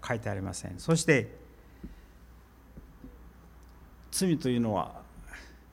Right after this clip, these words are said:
本当に書いてないなと思って、別の項目を調べると、罪という言葉、同じ字ですけども、罪というところを調べると、多くの言葉が、あの、書かれています。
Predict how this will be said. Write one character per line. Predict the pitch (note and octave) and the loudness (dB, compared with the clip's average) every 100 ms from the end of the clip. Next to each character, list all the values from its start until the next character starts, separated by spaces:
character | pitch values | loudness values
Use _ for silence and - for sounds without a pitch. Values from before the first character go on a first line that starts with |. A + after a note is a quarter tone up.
| - | -10
本 | E3 E3 | -2 0
当 | E3+ | 2
に | D#3+ D#3 | 0 -2
書 | - | 0
い | D#3 | 0
て | D#3 | 2
な | D3+ C#3+ | 2 2
い | |
な | C#3 C3+ | 2 0
と | C3+ | 0
思 | A#2 | -6
っ | |
て、 | A2 G#2+ | -4 -4
別 | A#2 C#3+ G3+ | 0 0 2
の | G3+ | 0
項 | E3+ - F3+ | 0 2 4
目 | E3 E3 C#3+ | 4 4 0
を | B2 | 0
調 | - C3 | 2 2
べ | A#2 | 2
る | A2 | -4
と、 | - F2+ | -4 -8
罪 | F#2+ F#3 G3+ D#3+ | 4 10 10 8
と | F2+ | -2
い | E2+ | -8
う | E2 - | -10 -12
言 | E2+ | -14
葉、 | E2 - - - - - - | -14 -16 -20 -20 -20 -20 -6
同 | D3 F3 F3+ | 0 4 4
じ | C#3+ A#2+ | 4 -2
字 | C3 A2 | -2 0
で | G2+ | -2
す | - | -4
け | G2+ | -8
ど | G2 | -8
も、 | G2 | -2
罪 | B2 G3+ F#3+ | 8 8 8
と | D#3+ | 4
い | D3 C#3 C3 | 2 4 0
う | - - - - - - - - - - | -2 -10 -12 -18 -20 -20 -20 -20 -18 -2
と | D#3+ | 2
こ | F3+ | 6
ろ | E3 | 6
を | C#3+ | 6
調 | - C#3+ | 8 8
べ | C3 | 6
る | A#2+ | 2
と、 | B2 G#2 - - - - - | 2 0 -2 -18 -20 -20 0
多 | D3 B2+ | 2 2
く | A2+ | 0
の | G#2+ F#2+ | -4 -6
言 | G#2+ G#2 | -4 -2
葉 | |
が、 | G2 G#2 - - - - | -2 -4 -10 -16 -20 -20
あ | G2 G2+ | -10 -8
の、 | G2+ F#2+ - - | -6 -8 -10 -14
書 | - | -10
か | - | -2
れ | G#2+ | -2
て | F#2+ F#2+ | -2 -6
い | |
ま | G2 D#2 | -6 -6
す。 | - | -10